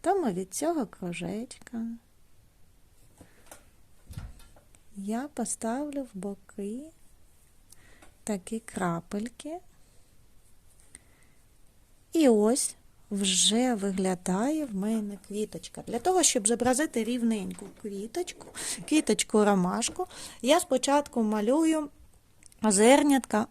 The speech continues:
ось так, один навпроти одного у формі хрестика. А тоді дивлюся, скільки зерняток, листочків в мене вміститься.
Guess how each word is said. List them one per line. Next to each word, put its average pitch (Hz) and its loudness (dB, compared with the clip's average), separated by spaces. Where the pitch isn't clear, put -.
ось 269 10
так, 262 6
один 233 8
навпроти 214 4
одного 311 4
у 226 0
формі 226 2
хрестика. 202 -4
А 359 6
тоді 311 4
дивлюся, 254 6
скільки 214 2
зерняток, 285 4
листочків 214 4
в 196 0
мене 311 6
вміститься. 196 4